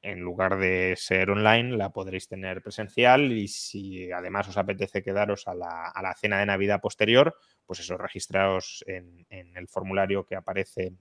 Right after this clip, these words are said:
en la página web del Instituto Juan de Mariana. Muchas gracias a los dos. Eh, supongo que en algún momento futuro os volveré a traer para tocar algún tema en más profundidad, como por ejemplo el del cibercomunismo. Eh, yo creo que ha estado muy, muy interesante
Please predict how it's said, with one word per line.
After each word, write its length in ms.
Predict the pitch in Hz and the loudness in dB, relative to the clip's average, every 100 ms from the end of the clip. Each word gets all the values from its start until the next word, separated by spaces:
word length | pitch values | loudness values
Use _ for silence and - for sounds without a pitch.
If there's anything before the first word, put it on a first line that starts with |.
| _ - | _ -14
en 180 | 98 | -8
la 140 | 92 90 | -8 -4
página 340 | 98 - 95 | -4 -4 -4
web 140 | 95 98 | -2 -2
del 100 | 98 | -4
Instituto 340 | - 95 101 | -4 -6 -6
Juan 200 | - 92 | -8 -10
de 40 | |
Mariana. 340 | 92 92 90 - _ - - - _ _ _ _ _ _ _ - | -6 -6 -6 -12 _ -20 -20 -20 _ _ _ _ _ _ _ 0
Muchas 240 | 151 160 | 6 12
gracias 240 | 151 139 143 | 12 12 10
a 40 | |
los 140 | 139 139 | 10 12
dos. 480 | 175 180 - - - | 12 10 6 -6 4
Eh, 180 | 120 117 | 6 6
supongo 380 | 117 117 123 117 | 6 8 8 10
que 600 | 120 120 117 117 117 - | 8 10 10 8 6 0
en 100 | 120 | -2
algún 240 | 117 117 | 2 2
momento 260 | 120 120 117 | 0 -2 -4
futuro 360 | - 117 120 117 | -4 -2 0 2
os 60 | |
volveré 300 | 117 113 113 | 2 2 2
a 100 | 113 | 2
traer 420 | 110 113 120 113 | 2 2 2 0
para 560 | 113 104 98 95 92 - _ 107 | -2 -2 -2 -4 -8 -14 _ -8
tocar 240 | - 110 | 2 4
algún 260 | 110 110 110 | 4 2 -2
tema 180 | 113 110 | -2 -2
en 100 | 107 | -2
más 240 | 110 110 | -2 -2
profundidad, 580 | 113 107 104 117 165 151 | -4 -6 -2 4 6 6
como 160 | 104 | 0
por 100 | 104 | -6
ejemplo 240 | 98 104 107 | -8 -6 -4
el 120 | 104 | -4
del 240 | 101 101 | -4 -6
cibercomunismo. 880 | - 107 104 107 113 135 135 160 - _ _ _ _ - | -6 -6 -6 -6 -4 -4 -2 -6 -6 _ _ _ _ -10
Eh, 260 | 107 98 98 | -6 -6 -6
yo 100 | 101 | -4
creo 140 | 107 | -2
que 60 | 104 | -2
ha 20 | |
estado 300 | - 101 104 | 0 0 -2
muy, 640 | 104 104 107 101 101 101 | -6 -8 -6 -6 -6 -8
muy 220 | 98 107 | -8 -8
interesante 840 | 107 101 104 - 107 117 113 117 | -6 -4 -6 -6 -4 2 2 0